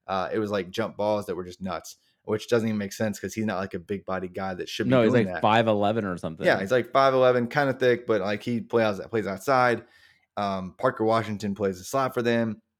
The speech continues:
Speaker 1: And, you know, that slot role in that offense has been highly productive. And so schematically, that just boosted him again. Like, K J Hamler was in that role, uh, when he was there. Parker Washington immediately slots in, and he, he was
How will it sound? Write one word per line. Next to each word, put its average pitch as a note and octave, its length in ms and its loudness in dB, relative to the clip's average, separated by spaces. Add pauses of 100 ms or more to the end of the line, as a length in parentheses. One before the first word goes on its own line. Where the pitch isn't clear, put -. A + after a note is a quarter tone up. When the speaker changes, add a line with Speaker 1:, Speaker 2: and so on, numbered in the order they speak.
(640)
Speaker 1:
And, A#2+ 240 -2
you A#2+ 80 -4
know, A#2 100 2
that B2+ 280 2
slot B2 300 0
role A2+ 260 4
in A2+ 180 -2
that G#2 160 -2
offense G2 380 -4
has F#2 100 -12
been G2 140 -6
highly G2 340 -4
productive. G2+ 560 -4
And G2+ 100 -6
so A2 80 -4
schematically, A2+ 640 0
that A2+ 120 -2
just G#2 260 -10
boosted G#2 300 -8
him G2 160 -6
again. G2 420 -8 (100)
Like, F#2+ 140 -18
K A2+ 140 -2
J G#2+ 120 -2
Hamler G#2+ 440 -2
was G#2 160 -6
in G#2 80 -4
that F#2 140 -6
role, G#2+ 400 -2 (320)
uh, F#2+ 160 -6
when G2 120 -6
he C3 140 -2
was A#2 160 -2
there. A2 260 2
Parker G#2 320 -4
Washington G#2+ 460 -2
immediately G#2+ 360 -2
slots G#2+ 380 -6
in, G#2+ 240 -4 (260)
and G2 100 -8
he, A#2 300 -2
he A#2+ 160 -2
was A2+ 120 -6